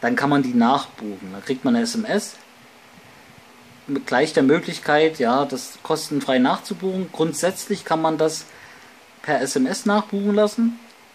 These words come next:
per App, also es gibt diese Ortel-App, die kann man sich runterladen, oder auch über mein ortel punkt de auf der Webseite, muss man sich registrieren. Sicherlich geht das alles auch über den, über die Kundenhotline, die ist in der Regel, glaub ich, von acht bis achtzehn Uhr erreichbar,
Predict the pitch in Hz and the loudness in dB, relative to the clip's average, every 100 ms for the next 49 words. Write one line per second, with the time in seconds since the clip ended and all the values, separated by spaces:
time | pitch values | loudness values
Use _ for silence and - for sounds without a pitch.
0 | - - 143 131 131 123 120 - - - | -20 -2 2 4 4 2 0 -8 -20 -10
1 | - 220 - - - 123 123 - 131 127 | 0 0 0 -14 -6 -4 -4 -4 -6 -2
2 | 127 117 175 202 208 220 - - - 147 | 0 2 2 2 2 0 -4 -12 -6 -4
3 | 143 139 160 165 160 170 190 - - - | -4 -4 0 2 4 2 0 -10 -18 -20
4 | - - - - - - - 135 143 139 | -20 -20 -20 -20 -20 -16 -2 2 4 4
5 | 135 131 123 120 131 143 123 131 139 139 | 2 2 4 4 4 2 0 0 2 2
6 | 120 113 151 180 143 135 120 127 - 110 | 2 -2 -2 0 0 0 0 0 -2 -4
7 | 104 101 98 107 117 123 117 117 120 113 | -4 -6 -8 -8 -4 -2 -2 -4 -4 -4
8 | - 123 120 98 - - - - - - | -6 -2 -2 -2 -10 -20 -20 -20 -20 -12
9 | 156 156 147 139 - 139 135 120 120 131 | -6 2 4 4 4 2 4 0 0 0
10 | 123 123 123 120 117 113 110 113 113 113 | 2 0 2 0 0 2 0 -2 -4 -4
11 | 113 160 180 143 123 120 127 151 147 117 | -2 -2 -2 0 -2 0 0 0 -2 -4
12 | 123 - - - - - - - - 120 | -4 -6 -10 -12 -20 -20 -20 -14 -4 0
13 | 117 123 127 127 123 120 117 120 110 135 | 2 2 2 0 2 2 2 -2 -2 -6
14 | 127 123 123 - 120 120 151 123 107 113 | -8 -6 -6 -4 -2 2 4 4 2 -2
15 | - 131 | -2 -6